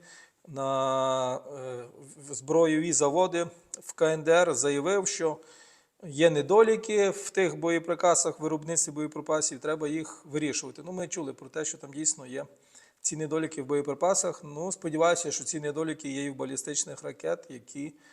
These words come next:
поставляє К Н Д Р Росії. Британська The Guardian, о, якраз також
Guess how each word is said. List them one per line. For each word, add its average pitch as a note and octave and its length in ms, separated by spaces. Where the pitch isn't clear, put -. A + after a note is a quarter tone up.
поставляє C#3+ 640
К C#3+ 160
Н B2+ 180
Д B2+ 80
Р C3+ 340
Росії. C3 600
Британська G3 420
The F3 160
Guardian, B2 460
о, C#3 540
якраз D#3+ 680
також E3 600